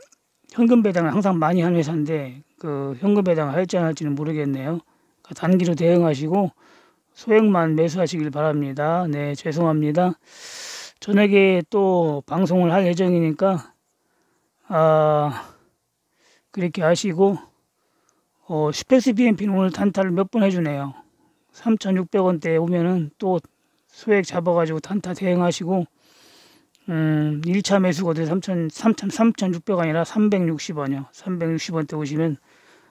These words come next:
또 단타 가능합니다. 계속 그렇게 하시면 되는 거예요. 그리고 또 삼백삼십 원이나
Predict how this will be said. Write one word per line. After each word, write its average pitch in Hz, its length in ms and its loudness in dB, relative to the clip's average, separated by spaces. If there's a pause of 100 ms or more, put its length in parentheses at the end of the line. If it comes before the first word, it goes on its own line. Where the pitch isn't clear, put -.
(120)
또 214 140 -4
단타 180 340 0
가능합니다. 170 840 2
계속 180 260 -2
그렇게 202 220 -2
하시면 208 320 2
되는 170 240 0
거예요. 160 400 -2
그리고 165 260 -4
또 160 140 -12
삼백삼십 202 680 -2
원이나 147 340 -2